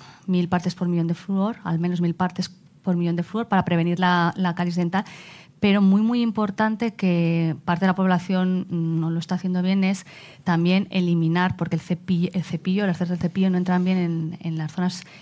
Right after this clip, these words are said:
interdentales, utilizar los cepillos interproximales o la seda dental, también, eh, limpiar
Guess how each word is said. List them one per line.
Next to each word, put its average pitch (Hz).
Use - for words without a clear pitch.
interdentales, 185
utilizar 175
los 170
cepillos 180
interproximales 190
o 180
la 156
seda 165
dental, 214
también, 175
eh, 180
limpiar 175